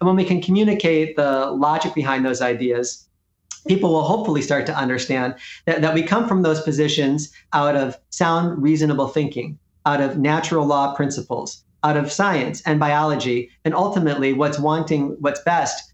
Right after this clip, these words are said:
for every human individual. Uh, that if you hold those beliefs, it's all about protecting human dignity,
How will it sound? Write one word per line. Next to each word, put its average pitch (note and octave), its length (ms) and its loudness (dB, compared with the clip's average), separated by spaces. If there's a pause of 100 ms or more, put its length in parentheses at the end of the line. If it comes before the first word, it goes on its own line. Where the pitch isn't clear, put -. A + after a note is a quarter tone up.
for D#3 140 2
every E3+ 240 0
human D3 420 0
individual. B2+ 720 -4 (240)
Uh, C#3 100 0
that C3 260 -2
if D#3 140 -4
you D#3 100 2
hold F3 220 0
those C#3 220 0
beliefs, B2 360 -2
it's D3+ 140 -4
all D3+ 160 2
about C#3+ 280 0
protecting D#3 540 -2
human A#2+ 300 -2
dignity, A#2+ 640 -4